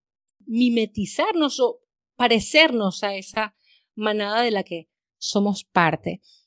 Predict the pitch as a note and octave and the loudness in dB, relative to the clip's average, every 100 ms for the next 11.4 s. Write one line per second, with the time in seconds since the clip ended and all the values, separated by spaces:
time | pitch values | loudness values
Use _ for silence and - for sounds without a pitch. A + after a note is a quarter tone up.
0 | _ - G#3 B3 A3+ F#4+ F4+ - - - | _ -6 0 0 0 -2 -2 -6 -8 -2
1 | D4+ D4 B3 B3 C#4+ D4+ - C4 C4 B3+ | 2 2 2 0 0 -2 -6 -6 -2 -2
2 | C#4 D4 C4 B3 A#3+ A#3+ - - - C4+ | -2 -4 -6 -6 -6 -6 -10 -14 -4 -2
3 | C4+ A3+ G#3 G3 G3+ G3 A3 G#3+ G3 G3 | 0 -2 -2 -4 -6 -6 -2 0 0 0
4 | G#3 A#3 F3 E3 - F#3+ B3 B3 B3 - | 2 2 0 -2 -8 -8 -2 -4 -4 -6
5 | F#3+ - - - C#4 B3+ A3+ G3+ F#3 G3 | -6 -6 -8 -2 -2 0 -2 -2 -2 -2
6 | F#3+ F#3+ F3 - _ _ _ G#3+ A3+ A#3+ | -4 -6 -10 -16 _ _ _ 0 0 -2
7 | - A3+ G3 A#3 A3+ G#3 F3+ E3 - - | 0 2 4 4 4 4 2 2 -6 -8
8 | G3+ F#3 F3+ - _ _ _ - G#3+ A#3+ | -6 -4 -4 -8 _ _ _ 0 0 0
9 | - C#4+ G3+ - F#3 G#3+ A#3 - D4 C#4+ | -2 -2 -2 -2 -2 0 0 0 0 0
10 | B3 G3 G3 A#3+ B3 - - G#3 G3+ - | 0 2 2 2 0 -4 -8 -8 -8 -6
11 | G#3 F#3+ A3+ G3+ | -6 -6 -6 -6